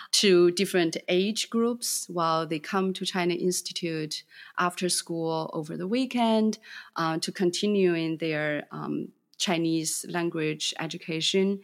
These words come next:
and for adults to learn both language, literature, poetry, brush painting, and many forms of Chinese culture. And we just started our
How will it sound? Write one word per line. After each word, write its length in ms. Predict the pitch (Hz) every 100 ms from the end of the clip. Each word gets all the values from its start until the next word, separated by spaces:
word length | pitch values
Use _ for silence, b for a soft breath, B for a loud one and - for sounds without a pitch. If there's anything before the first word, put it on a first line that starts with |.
| B B B
and 160 | 185 190
for 140 | 214
adults 640 | 202 208 247 180 - - - -
to 400 | - 185 170 165
learn 580 | 170 185 190 202 202 196 _ _ _
both 280 | 214 202 208
language, 800 | 185 180 196 233 247 226 - -
literature, 960 | - 196 196 214 208 - 214 202 202 202 -
poetry, 920 | 202 196 202 196 226 208 202 202 202 B _
brush 320 | 202 196 202
painting, 680 | - 196 190 202 196 190 190 -
and 300 | 185 180 190
many 260 | 214 220
forms 520 | 208 - 185 139 - -
of 180 | 160
Chinese 480 | - 170 160 160 156
culture. 560 | - 160 160 - 147 - B B B
And 140 | - 175
we 120 | 175
just 360 | 180 175 - 185
started 560 | - 175 175 170 160 -
our 520 | 170 165 165 165